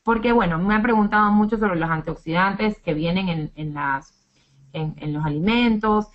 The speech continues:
porque yo hablo siempre de que el estrés oxidativo, los radicales libres, que el envejecimiento se debe justamente a esta vida acelerada que tenemos, y que la mejor manera de, de garantizar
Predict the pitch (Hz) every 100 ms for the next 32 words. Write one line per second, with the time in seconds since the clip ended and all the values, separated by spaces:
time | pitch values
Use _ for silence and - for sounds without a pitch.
0 | _ _ 175 175 180 196 202 208 208 196
1 | 180 202 185 170 156 147 - 180 185 160
2 | 143 - 226 233 214 180 165 147 139 160
3 | 160 190 233 233 208 196 170 160 156 165
4 | 156 156 170 175 170 - 160 160 170 175
5 | 175 - 170 170 170 160 147 170 - 160
6 | 160 185 180 - - _ _ 160 - 170
7 | 147 156 170 175 165 - 151 220 233 202
8 | 190 - _ _ _ _ 180 175 170 165
9 | 160 160 185 196 190 190 190 185 165 156
10 | 147 156 147 147 151 151 160 - 185 190
11 | 185 -